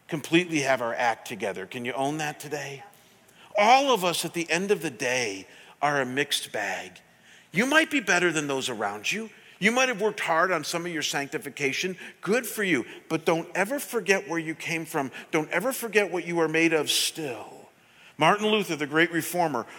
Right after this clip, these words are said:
once said, "There's no such thing as an absolutely pure motivation." And he's right. All of you, me included,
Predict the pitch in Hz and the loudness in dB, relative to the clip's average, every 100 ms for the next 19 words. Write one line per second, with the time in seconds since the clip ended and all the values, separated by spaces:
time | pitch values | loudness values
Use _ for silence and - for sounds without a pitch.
0 | - 160 175 - 170 131 120 110 123 185 | 0 0 2 0 0 0 0 -2 0 0
1 | 214 247 - - 185 127 - - 131 135 | 2 2 0 0 2 0 -6 -8 -6 -6
2 | - 143 180 175 - 196 202 170 - 170 | -2 0 0 0 -6 -6 -6 -6 -2 -2
3 | 151 139 131 110 104 - 95 92 - _ | 0 0 0 -2 -2 -4 -4 -10 -20 _
4 | - - 120 117 127 113 107 - - - | -20 -12 -8 -6 -6 -6 -8 -14 -18 -20
5 | - - - - 180 208 180 120 98 92 | -20 -20 -8 0 4 4 4 0 -4 -12
6 | - - - - - 143 180 220 202 208 | -14 -20 -20 -20 -6 2 4 4 2 0
7 | 165 104 | 2 0